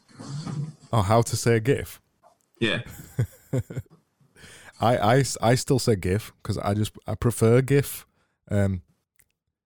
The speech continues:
Speaker 1: intellectually, I prefer "gif", and I prefer the sound of "gif", <laughs> so I still
Speaker 2: Yeah.
Speaker 1: say "gif". And also, there's the,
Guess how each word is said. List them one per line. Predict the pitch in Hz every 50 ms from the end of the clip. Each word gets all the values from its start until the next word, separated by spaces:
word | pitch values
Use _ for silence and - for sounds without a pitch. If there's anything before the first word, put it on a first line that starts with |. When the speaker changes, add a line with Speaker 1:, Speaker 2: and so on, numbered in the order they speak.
| _ _ _
Speaker 1:
intellectually, | 117 127 127 - 131 113 117 - 156 - - 143 135 135 131
I | 123
prefer | 117 - 101 95 - - 98 92
"gif", | 87 95 95 - - - - - -
and | 101 101
I |
prefer | - - 104 - 110 110
the | 98 104
sound | - - 101 95 104 87 -
of | 107 104 113
"gif", | 101 95 107 131 - - - _ _ _ -
<laughs> | - - - - _
so | - - 98
I | 98
still | 98 - - 120
Speaker 2:
Yeah. | 101 -
Speaker 1:
say | - 113 104
"gif". | 92 95 98 107 - - - _ _ _ _ _ _ _ _
And | 101 101 107 107
also, | 110 113 113 - - 110 101
there's | 98 101 95 90 90
the, | 95 95 92 90 90